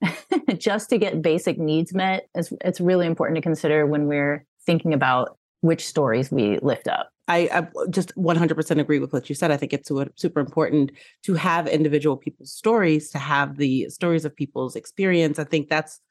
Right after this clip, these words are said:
Speaker 2: the way that we change hearts and minds. I think that's the way that we enroll people who may feel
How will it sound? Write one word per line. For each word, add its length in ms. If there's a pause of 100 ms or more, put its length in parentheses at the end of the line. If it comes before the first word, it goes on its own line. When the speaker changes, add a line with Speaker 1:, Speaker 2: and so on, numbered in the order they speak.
(320)
Speaker 2:
the 80
way 200
that 140
we 140
change 300
hearts 280
and 80
minds. 400
I 80
think 220
that's 220
the 100
way 160
that 160
we 360
enroll 440
people 420
who 140
may 180
feel 400